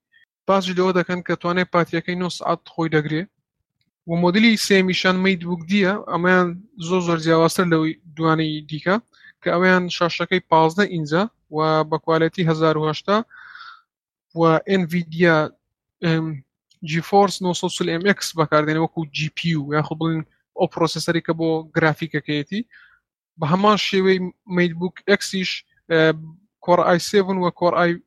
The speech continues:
ئە، س-، فایڤیش، یان خۆ بڵێن، ئە، هەفت و پێنجەکەی ئەو جێنەرێشنانەی ئینتەڵی لەسرە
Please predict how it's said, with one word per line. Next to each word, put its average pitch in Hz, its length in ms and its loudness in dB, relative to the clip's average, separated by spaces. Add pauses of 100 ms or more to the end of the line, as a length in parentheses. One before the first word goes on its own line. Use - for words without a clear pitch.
(140)
ئە، 165 140 2 (340)
س-، - 320 -6 (540)
فایڤیش، 196 500 2
یان 160 120 -4
خۆ 165 120 -12
بڵێن، 170 300 -4 (520)
ئە، 175 60 0 (140)
هەفت 185 220 0
و 175 120 -10
پێنجەکەی 170 500 0
ئەو 170 140 0 (500)
جێنەرێشنانەی 170 720 0
ئینتەڵی 165 400 2
لەسرە 160 320 -2